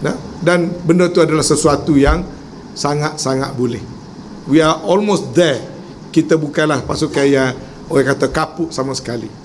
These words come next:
ya. Berbeza dengan berlaku pada Negeri Sembilan, berbeza dengan berlaku pada Perak, yang mana lepas dapat champion, bila pemain dia hilang, dia tak segati dengan pemain hak kelas tu juga.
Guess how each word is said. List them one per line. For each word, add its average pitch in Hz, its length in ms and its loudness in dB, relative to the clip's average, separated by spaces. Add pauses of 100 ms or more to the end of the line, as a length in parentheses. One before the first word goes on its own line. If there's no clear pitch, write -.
(100)
ya. 160 80 -6 (320)
Berbeza 165 480 4
dengan 156 160 0
berlaku 156 320 2
pada 147 160 2
Negeri 135 240 -2
Sembilan, 208 340 2 (460)
berbeza 160 400 4
dengan 151 240 2
berlaku 147 320 2
pada 135 160 2
Perak, 202 480 2
yang 165 240 6
mana 190 240 4
lepas 160 240 2
dapat 165 320 -2
champion, 226 480 2 (320)
bila 180 160 6
pemain 190 400 4
dia 180 160 6
hilang, 247 480 4 (160)
dia 190 160 4
tak 240 160 2
segati 214 400 2
dengan 190 160 2
pemain 185 240 4
hak 170 160 2
kelas 185 240 2
tu 202 80 -2
juga. 156 400 4